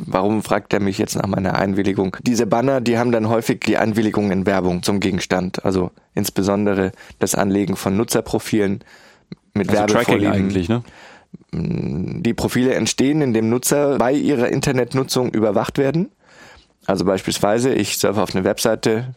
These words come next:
Speaker 1: für Kühlschränke, guck mir den Kühlschrank an.
Speaker 2: Mhm.
Speaker 1: Da ist ein kleines Pixel in die Webseite eingebaut, das erhebt
Speaker 2: Ja.
Speaker 1: das Datum über mich, ich habe gerade einen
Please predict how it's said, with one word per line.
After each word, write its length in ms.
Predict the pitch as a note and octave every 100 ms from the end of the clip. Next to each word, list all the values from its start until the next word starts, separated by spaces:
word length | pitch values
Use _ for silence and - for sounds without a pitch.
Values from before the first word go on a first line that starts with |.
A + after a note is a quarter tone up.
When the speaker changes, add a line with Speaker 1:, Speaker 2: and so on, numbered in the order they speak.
| _
Speaker 1:
für 380 | - G2 F2+ - - _
Kühlschränke, 480 | - E3+ D#3+ D#3+ E3+
guck 220 | - -
mir 60 | F#3+
den 100 | F3
Kühlschrank 380 | - - C3
an. 140 | G2+ B2
Speaker 2:
Mhm. 380 | A#2+ G2+ G#2 C#3 - - -
Speaker 1:
Da 120 | G#2
ist 340 | G#2 - - -
ein 100 | G2
kleines 320 | A2 G2+ F#2+
Pixel 320 | D#3+ - D3+
in 140 | B2
die 100 | B2+
Webseite 460 | A#2+ B2 - A2 A2+
eingebaut, 440 | A#2+ A2+ A2 A2+
das 140 | G#2 -
erhebt 360 | G#2+ G#2+ B2
Speaker 2:
Ja. 120 | G#2 G2
Speaker 1:
das 180 | G#2 -
Datum 380 | G#2 C3 C3+ A#2+
über 160 | A#2
mich, 300 | A2 A#2 -
ich 180 | - B2
habe 140 | - -
gerade 380 | G#2 G#2 G#2 -
einen 260 | F#2 F#2+